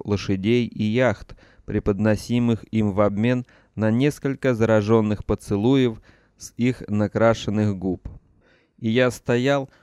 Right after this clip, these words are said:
под потоком комплиментов, по-видимому, восхищённый, улыбающийся, приветливый и учтивый,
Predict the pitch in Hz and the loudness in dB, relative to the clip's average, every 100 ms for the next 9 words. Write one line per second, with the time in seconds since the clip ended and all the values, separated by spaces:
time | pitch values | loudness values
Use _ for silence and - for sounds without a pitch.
0 | _ - 104 _ 117 110 127 120 113 110 | _ -8 -8 _ -4 2 2 2 0 -4
1 | 107 107 104 113 120 135 120 92 85 85 | -2 -4 -2 0 0 0 -2 -4 -8 -10
2 | _ _ - - 113 143 131 131 127 127 | _ _ -10 -2 0 0 0 0 2 2
3 | 123 117 117 117 - 120 - 139 135 104 | 0 0 -4 -4 -4 -4 -2 0 0 0
4 | 95 85 107 107 117 127 123 101 - 95 | -2 -2 -2 0 2 4 2 0 -4 -8
5 | - 90 - 104 98 120 - 113 107 107 | -6 -10 -6 -4 -2 -2 -2 -4 -2 -2
6 | 107 101 95 - - 131 127 123 | 2 2 0 -6 -4 -2 0 -2